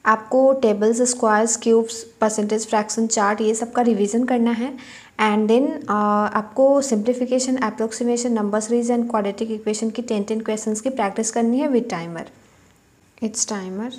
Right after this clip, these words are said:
And then from seven A M to eight A M आपको करनी है percentage topic from quant and, uh, आपको आज basic, basic questions करने हैं इस topic से।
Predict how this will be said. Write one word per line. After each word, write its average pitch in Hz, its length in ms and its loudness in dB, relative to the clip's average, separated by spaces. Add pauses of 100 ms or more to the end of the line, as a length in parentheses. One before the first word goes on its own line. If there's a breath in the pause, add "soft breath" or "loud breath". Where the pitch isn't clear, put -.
(1300)
And 226 160 2
then 262 180 4
from 320 180 -2
seven 262 200 4
A 269 80 4
M 269 60 0
to 277 140 0
eight 233 180 2
A 247 80 2
M 262 140 -2
आपको 226 240 -2
करनी 262 320 2
है 269 180 2 (100)
percentage 233 600 2
topic 247 380 0
from 294 200 0 (120)
quant 233 280 2 (120)
and, 214 260 0
uh, 214 200 2
आपको 220 260 2
आज 277 160 2
basic, 214 380 2
basic 247 320 2
questions 233 360 0
करने 214 280 2
हैं 285 260 -2
इस 247 200 -2
topic 226 340 -2
से। 359 200 -2